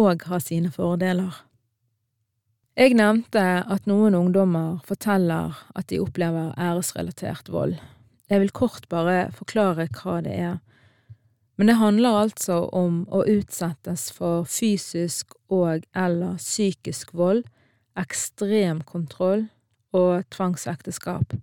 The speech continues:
Drap er den mest ekstreme varianten for æresrelatert vold, og selv om det ikke forekommer i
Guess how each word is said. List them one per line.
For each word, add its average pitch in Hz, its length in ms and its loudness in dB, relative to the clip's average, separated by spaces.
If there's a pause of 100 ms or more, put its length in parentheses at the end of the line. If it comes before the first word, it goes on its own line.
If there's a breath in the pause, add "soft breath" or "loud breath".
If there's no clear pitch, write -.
(1080)
Drap 208 680 2
er 202 180 4
den 202 160 4
mest - 240 -2
ekstreme 175 800 0 (100)
varianten 180 800 0
for - 160 -2
æresrelatert 170 960 -4
vold, 175 320 0 (960)
og 190 60 0
selv 214 340 2
om 170 80 2
det 170 140 2 (100)
ikke 208 280 0 (680)
forekommer 185 1080 0 (100)
i 175 400 0